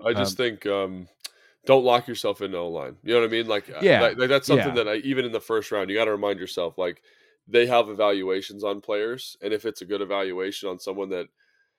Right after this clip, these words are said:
Speaker 1: like,
Speaker 2: Sure.
Speaker 1: like, for example, like, I know, um, like, Lucas Van Ness, we've talked about on this podcast, like,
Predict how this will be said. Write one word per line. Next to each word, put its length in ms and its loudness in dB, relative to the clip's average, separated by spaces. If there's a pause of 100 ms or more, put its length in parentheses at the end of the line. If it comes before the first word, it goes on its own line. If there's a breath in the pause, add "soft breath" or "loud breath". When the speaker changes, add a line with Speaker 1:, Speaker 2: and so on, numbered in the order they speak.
(100)
Speaker 1:
like, 220 0
Speaker 2:
Sure. 100 -2
Speaker 1:
like, 120 2
for 100 2
example, 360 0
like, 140 -2
I 80 2
know, 540 2 (340 soft breath)
um, 260 -4
like, 140 -2
Lucas 280 -8
Van 160 -4
Ness, 220 -4
we've 120 -14
talked 240 -4
about 240 -6
on 160 -6
this 100 -10
podcast, 540 -8
like, 160 -10